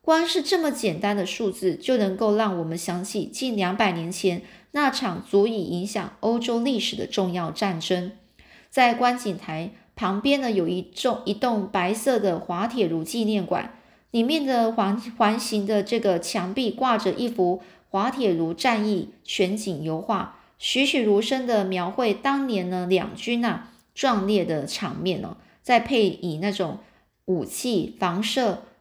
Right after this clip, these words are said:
战马的立体雕像，以及炮声、马鸣的声效和运用灯光等设备，让你呢是站在这里就好像具有那种临场感哦。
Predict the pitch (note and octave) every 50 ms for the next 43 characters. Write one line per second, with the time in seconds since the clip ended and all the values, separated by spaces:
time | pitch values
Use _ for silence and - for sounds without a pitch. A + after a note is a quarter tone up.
0 | _ _ - - D4+ C#4 A#3+ A3 G3+ D#3+ - - D3+ D#3+ F3+ A#3 G#3 - - -
1 | C3+ - F#3+ G3 G3 G3+ G#3 G#3+ - A#3+ G#3+ F#3+ F#3 - - - _ _ - F3
2 | E3 - - E3 D#3+ - - C4+ B3+ A3 A3+ A3+ - B3 A#3 A3+ A3 A3+ - -
3 | - _ _ - F#3+ D#3+ D#3+ D#3+ E3+ E3 D#3+ F#3 F#3+ - - B3 B3 B3+ B3+ -
4 | - A#3 G#3 G#3 G#3+ - - A3 G#3 G3+ A3 G#3+ G3+ A3 A3 G3+ F#3+ F#3 - B3
5 | B3+ B3+ B3+ C4 B3+ B3 A#3+ B3 B3+ A3 F3+ - - - - A3+ G#3 A3 A3 F#3+
6 | - - - - - _ _ _ - C#4+ D#4+ D#4 C#4 A3+ G3 F3+ E3 D3+ F3 E3
7 | - - B3 G#3+ A#3 - C#4 B3 A3 G#3+ G#3+ A3 G#3 F#3+ - G#3+ G3 E3+ D#3 C#3+
8 | - B3+ A#3+ A#3+ - - - - B3 A3+ G#3+ G3+ G3+ - - C4+ B3 F#3+ - -
9 | - G#3+ A3+ A3 G3 D#3 - F3 F#3 F3+ F3 G#3 G#3 - G#3+ F#3+ E3+ E3+ G3 G#3+
10 | B3 F3+ - - - D2+ -